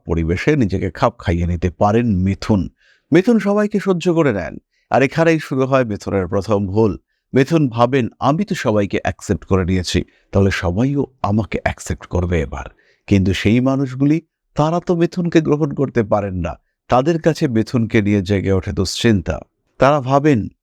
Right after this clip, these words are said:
"এই লোকটা এসছে, এবার আমার কোয়ালিটি, এবার আমার ডেভেলপমেন্ট, এবার আমার উন্নতি, সেগুলোতে ডিস্টারবেন্স আসতে পারে।" তাদের মনের মধ্যে তৈরি হওয়া হিংসে, ঈর্ষা, তার কারণে কিন্তু মিথুনকে বাধাপ্রাপ্ত, সমস্যাগ্রস্ত হতে হয়।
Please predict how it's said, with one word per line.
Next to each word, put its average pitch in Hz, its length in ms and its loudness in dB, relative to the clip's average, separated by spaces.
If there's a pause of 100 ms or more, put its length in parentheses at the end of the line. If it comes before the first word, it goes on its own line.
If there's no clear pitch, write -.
"এই 151 160 2
লোকটা 151 320 -2
এসছে, 135 460 0 (180)
এবার 123 260 2 (100)
আমার 98 260 -4
কোয়ালিটি, 117 680 2
এবার 95 260 -2
আমার 90 300 -4
ডেভেলপমেন্ট, 107 680 2
এবার 95 220 0
আমার 95 180 -2 (120)
উন্নতি, 123 560 2 (300)
সেগুলোতে 101 480 0
ডিস্টারবেন্স 90 600 -4
আসতে 92 300 -2
পারে।" 101 340 -2 (300)
তাদের 120 260 2
মনের 123 300 0
মধ্যে 123 380 0
তৈরি 113 380 0
হওয়া 110 380 2
হিংসে, 110 580 0 (300)
ঈর্ষা, 143 560 2 (320)
তার 143 200 4
কারণে 95 380 -2
কিন্তু 92 340 -2
মিথুনকে 110 540 0
বাধাপ্রাপ্ত, 127 920 0
সমস্যাগ্রস্ত 110 800 -2
হতে 95 420 0
হয়। 113 280 2